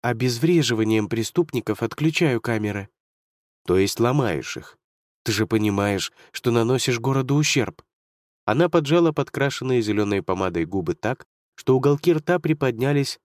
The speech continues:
в вымученной улыбке. В зеленых глазах сверкнул ехидный блеск. «Ну, может, я и сломала парочку». «Сколько именно?» «Десятков». Тень закатил глаза и закрыл лицо руками.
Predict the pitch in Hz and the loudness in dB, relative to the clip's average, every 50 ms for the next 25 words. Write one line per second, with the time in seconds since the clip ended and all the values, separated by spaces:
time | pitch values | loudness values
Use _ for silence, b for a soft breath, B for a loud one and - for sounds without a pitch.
0 | _ - 90 95 131 139 139 127 - - 117 113 107 101 90 78 76 73 - - | _ -6 0 0 2 2 2 0 -2 -2 0 0 2 0 0 -2 -4 -6 -8 -10
1 | - - _ _ _ _ _ _ _ _ _ _ _ - 92 95 98 107 104 110 | -20 -20 _ _ _ _ _ _ _ _ _ _ _ -8 -4 -2 0 2 2 2
2 | 120 120 113 101 95 101 107 107 104 95 117 131 120 - - _ _ _ _ - | 2 2 0 0 0 0 0 0 0 2 0 -2 -2 -4 -8 _ _ _ _ -8
3 | - - 117 120 110 - 117 123 135 143 135 135 135 131 - - 151 147 131 147 | -2 0 2 2 2 0 -2 0 0 0 0 0 -2 -2 -2 0 0 0 2 2
4 | 151 147 139 151 143 107 - - - - _ _ _ _ _ _ _ _ _ _ | 0 0 2 0 -2 -2 -4 -8 -16 -20 _ _ _ _ _ _ _ _ _ _
5 | _ - 147 151 156 151 147 143 147 143 135 135 - 123 120 127 135 131 - - | _ -2 0 2 4 4 4 4 2 2 0 -2 -2 0 -2 0 0 0 -2 -2
6 | 156 160 160 165 165 151 123 104 - - 110 98 98 98 - - - - 98 98 | -2 0 0 0 0 0 0 0 -2 -4 -4 -4 -4 -6 -8 -10 -10 -10 -12 -12
7 | _ _ _ _ _ _ _ _ _ - - - - 101 90 - 85 87 82 78 | _ _ _ _ _ _ _ _ _ -10 -6 0 0 0 2 2 2 2 2 2
8 | 80 82 82 87 101 101 - _ _ _ _ _ _ _ _ - 170 170 156 185 | 0 0 -2 -2 -4 -6 -10 _ _ _ _ _ _ _ _ -4 -4 -2 0 0
9 | 180 160 - 127 107 101 - - 98 - - _ _ _ _ _ _ _ _ _ | 0 0 0 -2 -2 -4 -6 -10 -12 -12 -14 _ _ _ _ _ _ _ _ _
10 | - - 131 131 127 113 110 113 - 117 107 - 120 113 110 101 101 101 98 92 | -2 0 2 2 4 4 2 2 2 0 0 2 2 2 2 2 0 0 0 0
11 | 92 123 135 135 120 107 110 92 - 110 123 131 113 110 107 - - - 101 95 | 2 2 2 2 2 0 0 -2 0 0 2 2 2 2 0 -2 -2 -2 -2 -2
12 | 87 - - 73 - - 62 - | -2 -2 -4 -6 -4 -6 -8 -14